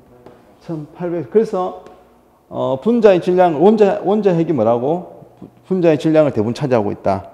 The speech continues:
어. 자, 그다음에 양성자는 전자의, 양성자는 플러스, 중성자는 마이너스 전기를 가지며 양성 전자는 서로 반발력이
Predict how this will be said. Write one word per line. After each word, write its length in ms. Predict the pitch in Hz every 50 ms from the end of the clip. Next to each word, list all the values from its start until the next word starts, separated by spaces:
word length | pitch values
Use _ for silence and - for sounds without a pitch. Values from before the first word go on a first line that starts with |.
| - -
어. 300 | - 92 92 85 82 - - - _ _ _ _ _ -
자, 120 | 95 82
그다음에 460 | 107 113 123 113 101 113 139 160 196 - - - - _ _ _ - -
양성자는 880 | 151 156 165 180 185 180 - 233 233 233 214 220 220 220 220 196 180 165
전자의, 720 | - 147 131 139 151 151 190 190 190 185 180 170 165 - - - - - - - - 143
양성자는 880 | 147 160 170 170 - 233 233 233 214 226 233 220 190 175 165 147 -
플러스, 480 | 151 156 165 165 160 - - 110 98 82 87 95 - - _ _ _ _ _ _ _ _
중성자는 720 | - 147 151 160 190 196 196 208 202 185 190 214 294 302 - - - _ _ _ _ _ _ _ -
마이너스 260 | 131 143 156 185 175 156
전기를 240 | 147 151 151 147
가지며 480 | 139 156 156 151 147 131 131 135 143 143 - - -
양성 340 | 143 143 156 156 196 196 175
전자는 360 | - 131 123 139 160 160 151
서로 540 | 147 - 160 180 214 240 302 - - - - - - - - _ -
반발력이 720 | 123 117 123 170 196 190 180 170 156 208 254 339 320 -